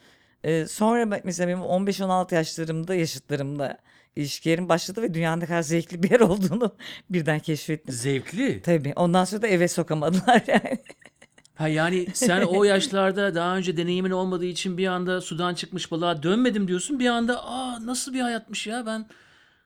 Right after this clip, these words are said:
Speaker 2: Hoşlandın yani bundan.
Speaker 1: Tabii, doğru. Aslında benim içimde öyle bir yan varmış. Onu keşfettim. Yani ben bir yanıyla da çok sosyal bir insanım. Maalesef ki <laughs> yani.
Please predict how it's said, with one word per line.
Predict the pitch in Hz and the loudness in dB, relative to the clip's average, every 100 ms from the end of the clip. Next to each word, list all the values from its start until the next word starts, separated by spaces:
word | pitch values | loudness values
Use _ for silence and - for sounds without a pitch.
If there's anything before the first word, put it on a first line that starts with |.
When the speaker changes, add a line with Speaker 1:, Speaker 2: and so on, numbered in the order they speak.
| _ _ _ _ _ _ _ _ | _ _ _ _ _ _ _ _
Speaker 2:
Hoşlandın | 190 - 269 285 | -6 -2 -2 0
yani | 311 269 190 | 2 2 0
bundan. | 143 117 92 - - - - | -2 -6 -8 -12 -20 -20 0
Speaker 1:
Tabii, | 247 233 185 | 2 2 2
doğru. | 202 226 262 254 190 | 4 4 4 2 2
Aslında | 175 185 226 226 | 0 0 -4 -4
benim | 220 220 | -4 -4
içimde | - 202 208 | -4 -2 0
öyle | 202 190 | 0 0
bir | 185 | 0
yan | 180 185 196 | 2 2 2
varmış. | 165 139 135 123 | 2 2 -2 -6
Onu | 147 160 175 _ | -4 -4 -6 _
keşfettim. | 180 139 139 127 - 123 127 | -4 -4 -6 -10 -12 -12 -8
Yani | 151 | -4
ben | 165 208 - | -4 -6 -6
bir | 190 | -2
yanıyla | 196 180 175 202 | -2 -2 -4 -4
da | |
çok | 220 233 | -6 -6
sosyal | 185 160 156 143 | -4 -2 0 0
bir | |
insanım. | 143 147 143 135 _ - - | -4 -6 -8 -8 _ -20 -8
Maalesef | 156 170 160 151 151 - | 0 2 2 0 -4 -2
ki | 185 | -2
<laughs> | 190 | 2
yani. | 247 - | 2 2